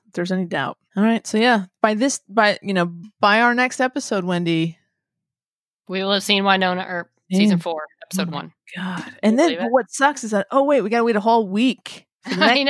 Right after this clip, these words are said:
Speaker 2: know. You're not
Speaker 1: episode.
Speaker 2: used to that. You're not
Speaker 1: Ah.
Speaker 2: used to the wait.
Speaker 1: Brutal. <laughs> Anyway, I'll get through it.
Speaker 2: Yeah, you can watch and rewatch and formulate
Speaker 1: Mm.
Speaker 2: theories. And
Speaker 1: And I definitely will.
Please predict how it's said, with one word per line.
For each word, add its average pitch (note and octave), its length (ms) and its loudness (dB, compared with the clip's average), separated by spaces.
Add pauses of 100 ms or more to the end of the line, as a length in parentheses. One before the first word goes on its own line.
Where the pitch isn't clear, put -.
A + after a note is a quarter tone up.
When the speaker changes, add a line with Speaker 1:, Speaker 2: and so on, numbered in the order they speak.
Speaker 2:
know. D4+ 80 0
You're C4 140 -6
not D4 80 4
Speaker 1:
episode. D#3+ 160 2
Speaker 2:
used - 160 -14
to G#3+ 180 -6
that. F3 260 -2 (120)
You're G#3+ 180 -10
not G3+ 200 4
Speaker 1:
Ah. F3+ 60 -2
Speaker 2:
used E4 120 -4 (140)
to - 60 -18 (120)
the F#3 80 -16
wait. F3+ 800 -8
Speaker 1:
Brutal. A#3 420 2 (560)
<laughs> A3+ 60 4 (1160)
Anyway, F#3+ 360 -4 (640)
I'll G3 120 4
get F#3+ 220 0
through D3+ 220 4
it. - 120 -4 (400)
Speaker 2:
Yeah, A#3 260 0
you A3 140 -2
can C4+ 160 2
watch E3 360 4
and A3+ 80 2
rewatch D3 520 0
and D3 140 -8 (680)
formulate E3+ 520 0
Speaker 1:
Mm. B3 60 -8
Speaker 2:
theories. C#3 580 -6
And - 160 -20
Speaker 1:
And E3+ 120 -4
I F3 40 -4
definitely E3+ 360 -4
will. A#3+ 220 -8